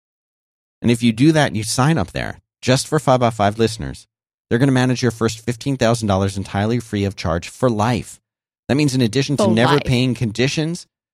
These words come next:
Speaker 1: eh, commissions or any hidden fees, you will not pay any management fees on your first fifteen K. Pretty good. Wealthfront dot com slash five by five. Go check 'em out. Now I have to read this disclaimer.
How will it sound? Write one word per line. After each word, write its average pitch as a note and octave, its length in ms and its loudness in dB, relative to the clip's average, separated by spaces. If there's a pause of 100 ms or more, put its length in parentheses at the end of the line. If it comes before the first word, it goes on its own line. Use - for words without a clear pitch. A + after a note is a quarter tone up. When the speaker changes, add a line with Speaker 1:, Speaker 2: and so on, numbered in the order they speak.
(160)
Speaker 1:
eh, A2+ 140 0
commissions C#3 520 0
or F#2 100 2
any G#2+ 180 0
hidden B2 240 -2
fees, - 460 -6 (560)
you A#2+ 100 4
will B2+ 60 4
not A#2+ 140 0
pay B2+ 140 0
any B2 140 2
management G#2+ 480 -2
fees D2+ 300 -8
on D2 100 -6
your C#2+ 100 -8
first - 240 -8
fifteen - 360 -10
K. - 300 -10
Pretty C3+ 220 -2
good. F#3 500 2 (680)
Wealthfront A#2 400 2
dot B2+ 200 0
com C#3 220 0
slash A2+ 220 -4
five G#2+ 220 0
by A2 100 0
five. A#2 260 0
Go G2 140 0
check A2 240 -4
'em A2+ 80 -2
out. A#2 260 0 (300)
Now G2 80 -2
I - 40 2
have G#2 100 -4
to A2 80 -2
read G2+ 120 -2
this G#2 160 -4
disclaimer. G2+ 600 -2